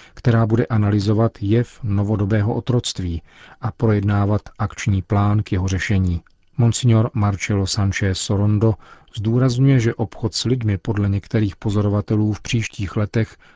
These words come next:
předstihne obchod s drogami a zbraněmi a stane se tak nejvýnosnější kriminální činností.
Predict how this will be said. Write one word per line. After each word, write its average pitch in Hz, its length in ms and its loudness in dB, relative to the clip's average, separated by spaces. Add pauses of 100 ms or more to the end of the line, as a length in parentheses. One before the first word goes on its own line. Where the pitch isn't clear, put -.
(120)
předstihne 113 720 -2
obchod - 460 -6
s 95 100 -6
drogami 107 520 0
a 117 100 -2
zbraněmi 107 560 0 (520)
a 104 100 -4
stane 107 320 2
se 107 140 -2
tak 101 220 -4
nejvýnosnější 117 920 0
kriminální 95 640 0
činností. 95 600 -2